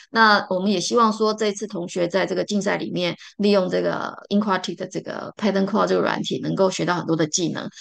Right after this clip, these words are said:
那我们另外要非常感谢 Inquatic 公司呢，提供我们所有参赛同学，啊，这个参赛的使用账号。那多学一个新技能，那多一些职场的竞争力。那，诶，人工智能大数据不是只有在医药产业，其实在，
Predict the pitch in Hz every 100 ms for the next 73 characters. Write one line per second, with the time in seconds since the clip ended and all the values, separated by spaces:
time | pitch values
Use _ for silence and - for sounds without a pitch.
0 | - - 214 202 175 202 202 190 180 196
1 | 175 165 160 - - 185 175 165 - -
2 | 196 196 185 170 175 170 180 170 156 160
3 | 196 175 156 - 170 - - 175 170 170
4 | 151 - - - - _ 139 - 170 156
5 | - - 185 170 180 160 - 139 160 165
6 | 151 156 139 - - - - 220 180 -
7 | 311 311 240 247 240 254 247 233 190 180
8 | 185 _ _ _ 202 185 170 165 220 208
9 | 196 196 180 170 - - 180 170 165 165
10 | - - - - 196 185 180 - _ _
11 | _ - 208 208 214 240 277 277 214 196
12 | 220 208 208 202 190 180 190 180 180 165
13 | 165 - 175 165 - - - 131 - 180
14 | 190 175 196 175